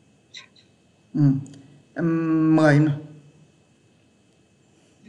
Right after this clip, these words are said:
Âm nó phải, <laughs> nó phải sao âm thanh chứ, chị phát âm bé thì không nghe em sao.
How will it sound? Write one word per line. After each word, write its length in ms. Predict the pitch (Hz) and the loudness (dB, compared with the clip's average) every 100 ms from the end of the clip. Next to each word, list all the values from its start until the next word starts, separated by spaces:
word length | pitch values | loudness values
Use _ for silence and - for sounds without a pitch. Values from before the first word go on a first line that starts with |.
| 165 170 _ _ _ _ _ _ _ _ _ _ _ _ _ _ - | -20 -20 _ _ _ _ _ _ _ _ _ _ _ _ _ _ 2
Âm 160 | 214 196 | 4 4
nó 100 | 226 | 0
phải, 1000 | 170 - - - - - - - - 233 | -2 -4 -10 -20 -20 -20 -20 -14 -2 -2
<laughs> 80 | 160 | 0
nó 120 | 196 | -2
phải 120 | 170 | -2
sao 120 | 156 175 | 0 2
âm 160 | 185 | 2
thanh 360 | - 214 185 185 | 2 2 2 -2
chứ, 140 | 185 - | -4 -4
chị 120 | - 175 | -2 0
phát 100 | 190 | 0
âm 140 | 175 | 0
bé 240 | 160 165 160 | 0 0 0
thì 100 | 160 | 0
không 120 | 143 | 0
nghe 60 | 190 | -2
em 140 | 254 | -4
sao. 140 | - | -8